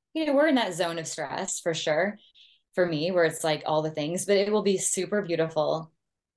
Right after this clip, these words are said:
It will be awesome. People are gonna go there and be like, "It's amazing." You know, it's in Los Angeles in this beautiful, cool loft location, and it's gonna be all the things.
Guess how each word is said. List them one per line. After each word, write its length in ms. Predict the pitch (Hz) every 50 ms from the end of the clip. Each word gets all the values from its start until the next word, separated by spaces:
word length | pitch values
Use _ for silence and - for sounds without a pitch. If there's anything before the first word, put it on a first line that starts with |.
| _ _ _ _ _ -
It 100 | 190 185
will 80 | 190 175
be 220 | 175 180 - - -
awesome. 520 | - 160 147 151 156 - 160 143 143 147 156
People 240 | - 202 196 196 185
are 80 | 180
gonna 240 | 175 180 175 175 170
go 120 | 170 165 156
there 140 | 160 156
and 100 | 156 156
be 60 | 147 147
like, 180 | 147 147 - -
"It's 160 | 160 160 -
amazing." 680 | 180 170 165 156 147 151 151 151 147 147 147 147 147 - - - - - - _ _ _ _ -
You 80 | 165 175
know, 60 | 170
it's 100 | 160 165 -
in 60 | 170
Los 240 | 165 160 160 156 -
Angeles 420 | 170 160 156 151 156 156 156 -
in 60 | 165
this 220 | 147 139 - - _ - - 156 151 - -
beautiful, 720 | - 190 180 180 175 180 180 170 165 160 156 165 - _ _ _ _ -
cool 420 | - - 185 175 170 170 160 - -
loft 420 | 156 151 151 156 - - - -
location, 640 | 160 151 156 - 160 156 147 151 143 - 156 147 151 151
and 120 | 139 170
it's 160 | 190 190 - -
gonna 160 | 233 220 214
be 340 | 202 220 220 220 220 220 - _ _ _ _ _ _ -
all 340 | - 196 208 220 226 226 233
the 120 | 226 226 214
things. 600 | 214 220 196 170 151 139 143 147 - - - -